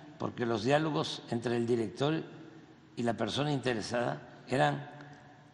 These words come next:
muy breves y muy eficaces. El director se enteraba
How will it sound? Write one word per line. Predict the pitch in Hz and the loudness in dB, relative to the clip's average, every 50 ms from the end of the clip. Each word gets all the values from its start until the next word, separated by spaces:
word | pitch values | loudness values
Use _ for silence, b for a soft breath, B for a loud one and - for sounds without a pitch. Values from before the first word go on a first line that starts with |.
| - - | -18 -8
muy | 139 123 127 160 214 247 233 | -2 4 6 8 8 8 6
breves | 202 202 175 180 180 175 202 226 240 - - - - - - - - - - - - - - | 6 6 6 6 4 4 2 0 -2 -2 -6 -8 -8 -10 -12 -12 -14 -14 -16 -18 -14 -4 0
y | 139 131 | 2 4
muy | 139 139 139 156 180 190 | 4 6 6 6 6 6
eficaces. | 175 - - 160 - - - 208 220 - - - - - - - - - - - - - - - - - - - - - - - - - - - - - - - - - - - - - - - _ - - - - - | 6 4 2 -2 2 6 8 8 8 6 0 -6 -8 -8 -8 -10 -10 -14 -16 -18 -18 -20 -20 -20 -20 -20 -20 -20 -20 -20 -20 -20 -20 -20 -20 -20 -20 -20 -20 -20 -20 -20 -20 -20 -20 -20 -20 -20 _ -20 -20 -14 -8 -4
El | - 110 | -2 0
director | 113 123 123 120 - - 170 175 | 2 2 2 0 2 2 2 2
se | - - 165 | 4 2 0
enteraba | 147 117 110 120 117 127 143 151 156 156 160 - - | 0 0 -2 0 4 6 6 6 6 4 0 -2 -4